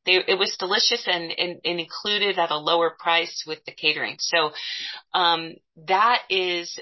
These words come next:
food, of course, is very important to your guests.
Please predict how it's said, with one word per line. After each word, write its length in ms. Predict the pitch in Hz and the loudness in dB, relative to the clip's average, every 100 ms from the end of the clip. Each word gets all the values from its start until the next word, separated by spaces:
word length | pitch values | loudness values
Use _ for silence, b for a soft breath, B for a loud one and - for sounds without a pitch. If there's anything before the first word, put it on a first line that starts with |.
| - - | -14 -10
food, 440 | 226 220 214 214 - - _ | -6 -6 -6 -4 -6 -6 _
of 120 | 190 - | -2 -2
course, 680 | - - 202 196 165 - - - | -6 -4 2 4 4 2 0 -2
is 200 | 180 - - - | -2 -4 -12 -6
very 400 | 214 202 196 180 | -2 2 4 4
important 540 | 160 - 147 - 151 | 2 -4 -8 -6 -6
to 120 | - | -6
your 140 | 143 131 | -4 -4
guests. 500 | - - - - | -2 -2 -2 -10